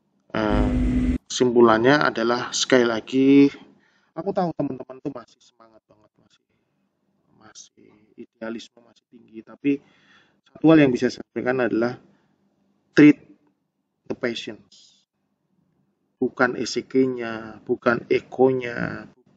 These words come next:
bukan laboratoriumnya,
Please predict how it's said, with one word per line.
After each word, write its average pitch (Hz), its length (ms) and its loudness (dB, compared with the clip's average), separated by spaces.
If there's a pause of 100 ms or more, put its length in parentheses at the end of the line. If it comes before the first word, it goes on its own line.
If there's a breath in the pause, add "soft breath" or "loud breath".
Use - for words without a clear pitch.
bukan 117 320 0 (400 soft breath)
laboratoriumnya, 117 1400 2